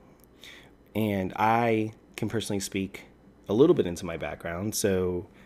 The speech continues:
from sixth grade to twelfth grade, I went to fundamentalist Christian schools. And the curriculum that I used in those fundamentalist Christian schools came from two primary institutions,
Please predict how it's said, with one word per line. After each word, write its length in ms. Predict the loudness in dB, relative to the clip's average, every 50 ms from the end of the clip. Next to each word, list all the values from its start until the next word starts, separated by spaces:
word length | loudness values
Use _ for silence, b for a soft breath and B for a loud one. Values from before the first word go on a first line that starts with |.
| B -10
from 180 | -8 -8 -6
sixth 340 | -4 -4 -4 -4 -6 -8 -4
grade 260 | -2 0 0 0 -2 -2
to 120 | -6 -8
twelfth 340 | -6 -2 0 0 0 -2 -4
grade, 520 | -6 -4 -4 -2 -2 -4 -4 -6 -8 -10 B B B B B B B B B B -4
I 100 | -2 -2
went 260 | 0 0 0 -2 -2 -4
to 280 | -4 -4 -2 -2 -2 -2
fundamentalist 1000 | 0 0 0 2 2 2 2 0 0 0 0 0 -2 -2 -4 -8 -10 -10 -12 -16 -20 -20 -20 _ -20 _ -20 _ -20 _
Christian 360 | -4 -2 -2 -2 -2 -4 -4 -6
schools. 520 | -6 -10 -10 -10 -10 -8 -6 -6 -6 -6 -8 -16 B B B B B B B B B B B B -6 -4
And 260 | -2 0 0 0 0
the 60 | 0
curriculum 800 | -2 0 2 2 2 2 4 2 2 2 2 2 0 -2 -2 -2
that 300 | -2 -2 -2 -2 -4 -4
I 160 | -4 -4 -2 -2
used 920 | -2 0 2 4 6 6 6 6 4 2 0 0 -2 -4 -8 -10 -12 B B B B -8
in 140 | -4 -2 -2
those 200 | -2 -2 -4 -4
fundamentalist 880 | -4 -4 -4 -2 -2 -2 -2 -2 -2 -2 -2 -4 -4 -6 -12 -14 -18 -8
Christian 300 | -6 -6 -4 -4 -4 -6
schools 580 | -8 -6 -4 -2 -2 0 0 -2 -4 -6 -8 -10
came 260 | -8 -6 -4 -4 -4
from 340 | -4 -6 -6 -4 -4 -6 -6
two 240 | -6 -2 -2 -2 -2
primary 460 | -2 -2 -2 0 0 0 0 -2 -2
institutions, 800 | -4 -6 -8 -12 -10 -8 -8 -8 -8 -10 -12 -12 -12 -12 -14